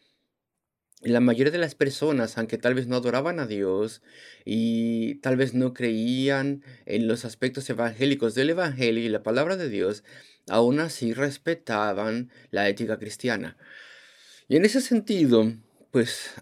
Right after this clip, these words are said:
ah, éramos más o menos un país cristiano. Y toda la sociedad permisiva, esa campaña de la sociedad permisiva en los sesentas, se dispuso a revertir todo eso. Y todo mundo en los sesentas,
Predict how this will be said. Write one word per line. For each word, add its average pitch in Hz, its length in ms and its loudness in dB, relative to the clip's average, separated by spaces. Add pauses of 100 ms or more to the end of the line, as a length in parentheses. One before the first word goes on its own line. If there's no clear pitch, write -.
(100)
ah, 113 340 6
éramos 139 440 2
más 156 200 -2
o 175 60 -2
menos 175 260 -2
un 160 140 -2
país 127 200 2
cristiano. 95 760 -6 (240)
Y 123 120 -2
toda 170 200 2
la 214 80 2
sociedad 139 440 -2
permisiva, 117 960 -4 (180)
esa 139 240 -2
campaña 143 500 2
de 139 100 4
la 120 80 0
sociedad 123 320 -2
permisiva 127 420 -2
en 123 80 0
los 120 160 -2
sesentas, 113 800 0 (400)
se 139 160 2
dispuso 143 760 0
a 117 120 2
revertir 123 580 0
todo 120 300 0
eso. 113 360 -4 (220)
Y 117 80 -4
todo 151 280 2
mundo 156 360 2
en 151 80 2
los 147 140 0
sesentas, 120 760 -2